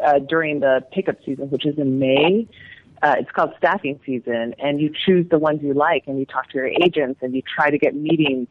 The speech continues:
on those shows. And I just happened to get a meeting on this show, and I loved it. And it was,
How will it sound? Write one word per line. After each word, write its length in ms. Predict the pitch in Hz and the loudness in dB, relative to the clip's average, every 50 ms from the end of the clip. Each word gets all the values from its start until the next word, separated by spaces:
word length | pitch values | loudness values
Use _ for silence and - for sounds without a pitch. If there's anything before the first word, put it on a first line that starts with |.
| _ - - | _ -8 -2
on 240 | 143 147 147 147 147 | 0 2 2 2 2
those 180 | 143 135 - | 0 0 0
shows. 480 | - - - 170 165 147 131 123 123 127 - - | -2 -4 0 2 4 4 4 2 0 -2 -4 -6
And 140 | 120 131 | -6 -6
I 100 | 123 127 | -6 -8
just 160 | 123 - 135 - | -8 -10 -10 -4
happened 360 | - 147 147 - - 139 139 | -2 -2 -2 -2 -4 -8 -8
to 40 | _ | _
get 180 | - 147 131 | -2 -2 -2
a 40 | 131 | -2
meeting 360 | 131 139 151 156 147 143 135 | -2 -2 -2 -2 -2 -2 -2
on 140 | 123 120 131 | -2 0 0
this 140 | 147 156 151 | 0 0 0
show, 300 | - - 135 113 110 113 | -2 0 0 0 0 0
and 120 | 117 113 | -4 -4
I 80 | 113 113 110 _ - | -6 -8 -8 _ 0
loved 300 | 139 160 175 - - - | 0 0 0 -2 -6 -4
it. 260 | - 113 107 87 - - - - - - - - - _ - | -2 -2 -2 -2 -6 -12 -20 -20 -20 -20 -20 -20 -20 _ -6
And 140 | - 135 139 | -4 -2 -2
it 80 | - - | 0 2
was, 200 | 120 139 127 | 2 0 0